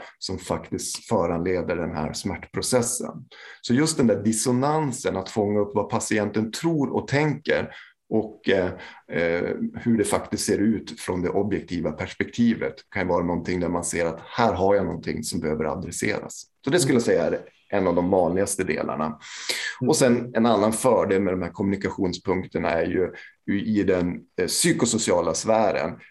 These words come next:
Speaker 1: att faktiskt fånga upp saker som, som kan vara svåra i anamnesen att få fram eller lyfta fram eller, eller, eller hitta,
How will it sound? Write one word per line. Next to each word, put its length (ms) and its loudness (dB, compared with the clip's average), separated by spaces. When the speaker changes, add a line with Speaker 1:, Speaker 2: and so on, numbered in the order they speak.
Speaker 1:
att 120 -2
faktiskt 320 0
fånga 240 4
upp 180 -2
saker 440 0
som, 320 0
som 160 -4
kan 120 4
vara 80 4
svåra 520 4
i 20 6
anamnesen 640 0
att 80 -4
få 120 -4
fram 440 2
eller 160 2
lyfta 400 0
fram 500 2
eller, 400 0
eller, 200 0
eller 260 0
hitta, 720 0